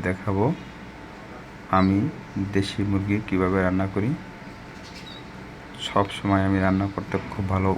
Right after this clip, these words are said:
পছন্দ করি, আজকেও আমি রান্না করেছি। আমার বাবা ও মাকে রান্না করে খাওয়াই। আপনারা সবাই ভিডিওটা দেখুন। আর যারা আমার চ্যানেলে নতুন,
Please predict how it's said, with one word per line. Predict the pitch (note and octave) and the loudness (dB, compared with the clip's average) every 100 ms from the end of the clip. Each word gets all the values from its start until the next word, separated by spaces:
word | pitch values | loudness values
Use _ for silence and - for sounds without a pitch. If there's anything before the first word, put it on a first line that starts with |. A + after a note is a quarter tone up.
| - | 2
পছন্দ | G#2 - F#2+ F#2 F#2+ | -2 2 0 2 0
করি, | F#2+ G2+ D3 - - - - - - - - - - - - - - | 0 0 -2 -8 -12 -14 -14 -14 -14 -14 -14 -14 -16 -16 -16 -4 0
আজকেও | G2 - - G2+ F#2 | 0 -4 2 4 6
আমি | G2 F#2+ | 6 4
রান্না | F#2+ F#2 F#2 | 4 4 2
করেছি। | G2 F#2+ - C#3+ E3 - - - - - - - - - - | 2 2 0 -4 -4 -8 -14 -14 -14 -14 -14 -14 -14 -14 -4
আমার | F#2+ F#2+ F#2+ | 0 2 6
বাবা | F#2 F#2 F#2+ | 6 8 6
ও | F#2+ | 6
মাকে | F#2 F#2+ F#2 | 4 2 2
রান্না | F#2 F#2 F#2 | 4 2 2
করে | F#2 F#2 | 0 -2
খাওয়াই। | - F#2 A2+ - - - - - - - - - - - - | -2 -2 -2 -4 -12 -14 -14 -14 -14 -14 -14 -14 -14 -16 -10
আপনারা | - - F#2+ F#2+ | -10 0 0 2
সবাই | G2 F#2+ | 0 2
ভিডিওটা | F#2 F#2 F#2+ F2+ | 2 2 2 0
দেখুন। | F2 E2+ F2 - - - - - - - - - - - - - - - - - - - - F#2+ | -2 -8 -8 -12 -16 -14 -14 -14 -16 -16 -16 -16 -16 -16 -16 -16 -16 -16 -16 -14 -14 -14 0 4
আর | F#2+ F#2 | 4 4
যারা | F#2+ G2 G2 | 4 4 4
আমার | G2+ G2+ | 4 2
চ্যানেলে | G2+ F#2 F#2 F#2 F#2 F2+ | 0 2 4 4 4 2
নতুন, | F#2 G#2 | 2 0